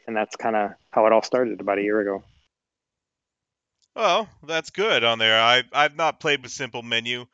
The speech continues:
Speaker 2: I just use the Rogue firmware on my R G three fifty. Uh, but I know Simple
Speaker 1: Mm-hmm.
Speaker 2: Menu was a big, you know, was a big way to, to go and simplify and make, uh, it a bit friendlier to use. So,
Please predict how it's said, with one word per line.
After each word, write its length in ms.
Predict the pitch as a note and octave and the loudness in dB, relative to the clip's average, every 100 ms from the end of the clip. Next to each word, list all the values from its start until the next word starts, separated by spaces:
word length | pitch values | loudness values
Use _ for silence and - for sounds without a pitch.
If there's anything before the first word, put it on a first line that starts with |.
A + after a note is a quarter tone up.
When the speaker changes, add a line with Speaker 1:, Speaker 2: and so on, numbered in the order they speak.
| _ _ | _ _
Speaker 2:
I 160 | A#2+ | 0
just 200 | A#2+ A2 | 0 -2
use 320 | A#2 A#2 A2 G#2 | -4 -4 -6 -8
the 120 | G#2+ | -8
Rogue 300 | A2 A2+ A2 | -4 -4 -4
firmware 680 | - A#2+ A2+ A2+ A2 A2 | -8 -8 -6 -6 -6 -6
on 200 | G2 G#2 | -6 -8
my 500 | G2+ G2+ G2+ G#2 G#2 G#2 | -8 -10 -8 -8 -12 -12
R 180 | F2 A2+ | -6 -6
G 200 | A#2 A2+ | -6 -10
three 240 | - A#2 | -10 -16
fifty. 440 | G#2 A#2 - A#2+ G#2+ _ _ _ _ _ | -10 -10 -8 -12 -14 _ _ _ _ _
Uh, 300 | G#2+ G#2 G#2 | -2 0 -2
but 220 | G#2 A2+ | -2 -2
I 60 | A2 | 0
know 140 | A2 | -4
Simple 260 | G2+ - C3+ | -6 2 4
Speaker 1:
Mm-hmm. 140 | C3 | 4
Speaker 2:
Menu 220 | C3 G#2+ | 2 -4
was 140 | G#2 G2 | -12 -12
a 60 | |
big, 380 | F#2+ G#2 G2+ G2+ | -10 -6 -6 -6
you 140 | G2+ G2+ | -8 -10
know, 180 | F#2+ F#2+ | -10 -12
was 140 | F#2+ | -14
a 80 | G2 _ _ _ _ _ _ _ _ B2 | -18 _ _ _ _ _ _ _ _ -6
big 200 | A2+ A2 | -6 -4
way 220 | A2 G#2 | -6 -6
to, 120 | G2 F#2+ _ | -8 -20 _
to 100 | G#2+ | -12
go 240 | G#2 G2+ | -8 -8
and 200 | G2 G2 _ | -10 -16 _
simplify 680 | - C3+ A2 G#2+ - G#2+ G#2 | -12 -12 -12 -14 -8 -6 -6
and 160 | G2+ | -8
make, 260 | G#2 G2+ - | -8 -10 -8
uh, 300 | G#2 G2 F#2 - _ _ _ A#2 | -8 -8 -12 -18 _ _ _ -10
it 120 | A2 | -8
a 40 | |
bit 260 | G#2+ B2+ - _ | -4 -4 -4 _
friendlier 380 | D3 B2+ A2+ G#2 | -6 -4 -4 -6
to 80 | |
use. 560 | G2+ G#2+ G2 E2+ E2 - _ _ _ _ _ _ _ _ _ | -8 -10 -12 -14 -20 -20 _ _ _ _ _ _ _ _ _
So, 400 | _ G2+ E2+ D#2 | _ -12 -12 -14